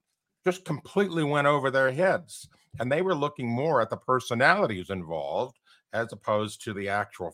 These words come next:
facts. And from my perception, they saw, um, a somewhat subdued Michael Mann and a more flamboyant Mark Steyn, like you pointed out. And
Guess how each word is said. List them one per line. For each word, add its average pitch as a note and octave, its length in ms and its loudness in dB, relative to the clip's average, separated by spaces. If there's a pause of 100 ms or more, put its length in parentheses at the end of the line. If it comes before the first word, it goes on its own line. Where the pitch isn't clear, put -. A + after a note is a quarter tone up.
facts. - 560 -2 (280)
And G#2+ 260 -2
from G#2+ 440 -6
my A2 280 0
perception, G#2 720 0 (360)
they D3+ 280 4
saw, A2 640 4 (540)
um, F#2 680 -2
a G2+ 80 -6
somewhat E3 460 2
subdued C#3 1040 2
Michael B2+ 380 2
Mann A#2+ 360 2
and B2 120 0
a A2+ 40 0
more A#2+ 240 2
flamboyant B2 840 0
Mark A#2+ 320 0
Steyn, D#3+ 420 -2 (460)
like A2 180 0
you D#3+ 100 -2
pointed F2+ 400 -4
out. C#2+ 220 -10 (360)
And C#3 520 2